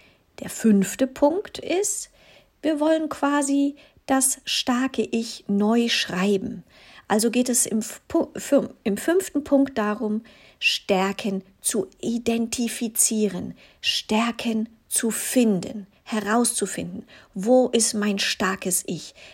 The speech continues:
wie sieht mein starkes Ich aus. Im sechsten, und das ist der vorletzte Punkt, ist es gut, diese gefundenen Stärken für dich zu manifestieren,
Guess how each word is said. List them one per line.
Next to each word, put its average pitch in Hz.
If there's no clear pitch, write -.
wie 220
sieht 220
mein 196
starkes 185
Ich -
aus. -
Im 196
sechsten, 202
und -
das 180
ist -
der 185
vorletzte 214
Punkt, 339
ist 330
es 349
gut, 277
diese 339
gefundenen 269
Stärken 208
für -
dich -
zu 302
manifestieren, 330